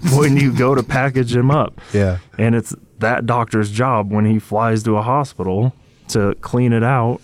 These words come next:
Speaker 1: and put those antibiotics on board so he doesn't get an infection and die from that or lose a limb from that. Like, you, you can only do so much when you're out there in the field.
Speaker 2: So what, uh, what would you say the key things people would need to know as far as, uh,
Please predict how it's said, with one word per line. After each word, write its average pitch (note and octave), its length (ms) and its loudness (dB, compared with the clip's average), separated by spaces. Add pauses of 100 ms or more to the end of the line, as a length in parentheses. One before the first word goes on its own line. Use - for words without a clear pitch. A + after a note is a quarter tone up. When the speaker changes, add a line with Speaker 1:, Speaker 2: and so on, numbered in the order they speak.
Speaker 1:
and G2 360 -4 (160)
put C3 180 -2
those A2 180 0
antibiotics G#2 680 0
on G#2 180 0
board G2+ 320 0
so A2+ 120 0
he A2+ 60 2
doesn't A2+ 320 0
get G2+ 140 -4
an G2 120 -2
infection G2 460 -6
and G2 120 -4
die G2+ 200 -4
from G#2 240 -6
that A2 220 -2
or G2 120 -4
lose G2 240 -4
a G2 40 -4
limb G2+ 260 0
from G2 200 -6
that. A2+ 320 -2 (840)
Like, G2+ 180 -4 (1080)
you, G#2+ 200 -2
you A#2+ 160 -2
can C3 120 0
only B2 180 2
do A#2+ 140 0
so A2+ 200 -2
much A2 340 0
when F#2+ 80 0
you're F#2+ 160 0
out F#2 160 -4
there G2 120 -2
in F#2+ 80 0
the F2+ 80 -4
field. F#2+ 400 -6 (380)
Speaker 2:
So - 160 -2
what, D#3+ 340 0
uh, A#2 120 2
what B2 140 2
would A#2 120 0
you A2+ 100 0
say A2 160 -2
the F#2 100 -2
key G#2+ 280 0
things G2 380 0
people F#2 280 -2
would F2 120 2
need F2+ 200 2
to E2+ 80 2
know F2+ 300 2
as D#2+ 120 -2
far F2+ 320 0
as, D#2+ 180 -4
uh, D#2 320 -2